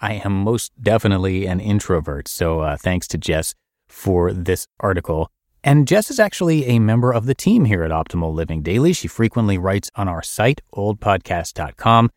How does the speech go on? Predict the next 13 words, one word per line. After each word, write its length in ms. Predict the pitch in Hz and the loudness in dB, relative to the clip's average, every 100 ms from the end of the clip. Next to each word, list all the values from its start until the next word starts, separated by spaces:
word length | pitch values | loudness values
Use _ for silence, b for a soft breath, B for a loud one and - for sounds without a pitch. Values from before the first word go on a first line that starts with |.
| _ _ - | _ _ -10
and 100 | 127 | -6
she's 120 | 101 | -4
been 120 | - | -2
a 60 | 95 | -2
valuable 480 | 85 110 131 117 101 | 0 2 4 2 0
resource 480 | 101 107 92 82 - | -2 -2 -4 -4 -6
to 120 | 95 | -4
improve 400 | 85 - 101 85 | -4 -2 -2 -2
our 100 | 82 | -2
site 320 | - 87 82 | -2 -4 -4
as 160 | 92 85 | -4 -6
a 100 | 78 | -4
whole. 340 | - 101 76 | 0 0 0